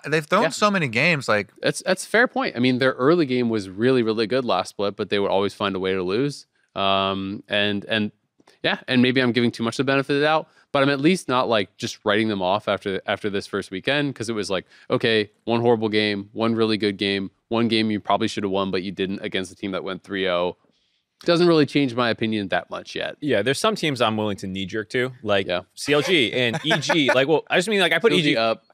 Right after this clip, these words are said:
Speaker 3: I put E G three or whatever, or four, I forget, and it's like, okay, they're gonna be much better. The M S I hangover is not a thing for them right now.
Speaker 2: Yeah.
Speaker 3: Or anyone, really,
Speaker 1: Knee jerking
Speaker 3: globally.
Speaker 1: is an involuntary action, so,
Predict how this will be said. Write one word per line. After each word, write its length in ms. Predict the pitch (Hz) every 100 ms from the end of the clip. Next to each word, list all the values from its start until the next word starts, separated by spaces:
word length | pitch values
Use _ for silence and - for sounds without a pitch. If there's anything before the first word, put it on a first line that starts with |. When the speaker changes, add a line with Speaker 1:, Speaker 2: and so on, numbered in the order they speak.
| -
Speaker 3:
I 60 |
put 180 | 139 185
E 120 | 156
G 120 | 135 120
three 380 | - 104 123
or 80 | 127
whatever, 460 | 113 113 117 131 120
or 60 |
four, 340 | 98 - 104 110
I 60 |
forget, 420 | 101 101 98 107 101
and 80 |
it's 140 | 101 -
like, 160 | 107
okay, 240 | 131 - 120
they're 80 | 120
gonna 100 | 117
be 40 |
much 220 | 110 101
better. 120 | - 92
The 120 | 113
M 120 | 120
S 120 | 120
I 100 | 104
hangover 640 | 95 95 90 90 101 98 98
is 80 |
not 160 | 95 90
a 20 |
thing 160 | 87 92
for 140 | -
them 100 | 87
right 140 | 90 -
now. 200 | - 92
Speaker 2:
Yeah. 180 | - 98 - _ - -
Speaker 3:
Or 120 | 240
anyone, 180 | 185 190
really, 80 | 214
Speaker 1:
Knee 60 | 185
jerking 420 | 202 196 185 170
Speaker 3:
globally. 100 | 156
Speaker 1:
is 320 | 143 143 139
an 140 | 123 127
involuntary 960 | 135 156 139 135 135 135 135 127 117
action, 540 | 98 107 110 - 92 87
so, 460 | - 95 95 92